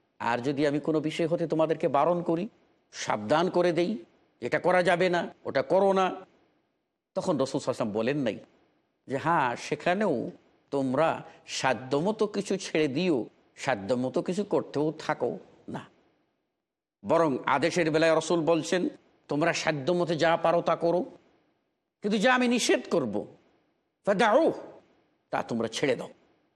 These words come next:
নিষিদ্ধ বস্তু যেগুলি, সে বিষয় সম্পর্কে তোমাদের জন্য কোনো প্রকার উজর খাহির অবকাশ নেই। এ হাদিসটি ইমাম মুসলিম তার সহিহ গ্রন্থে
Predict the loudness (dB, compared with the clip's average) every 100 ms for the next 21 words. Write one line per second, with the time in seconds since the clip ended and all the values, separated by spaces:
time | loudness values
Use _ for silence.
0 | _ _ _ _ _ _ -4 0 0 0
1 | 0 0 -2 -4 -2 -2 -4 -12 -20 _
2 | -4 -2 -2 -6 -10 _ _ _ _ -2
3 | 0 2 0 0 0 -2 -2 -4 -4 -6
4 | -8 _ _ _ _ -2 0 0 0 -2
5 | -2 -4 -6 -14 _ _ _ -2 0 0
6 | -2 0 -2 -2 -6 -4 -4 -2 0 0
7 | -2 -4 -4 -2 -2 -4 -6 -8 -16 -8
8 | -6 -6 -10 _ _ _ _ _ _ _
9 | _ -4 0 0 0 0 2 2 2 0
10 | -2 -4 -4 -6 -14 _ _ _ -4 0
11 | -2 0 0 -2 -2 -4 -4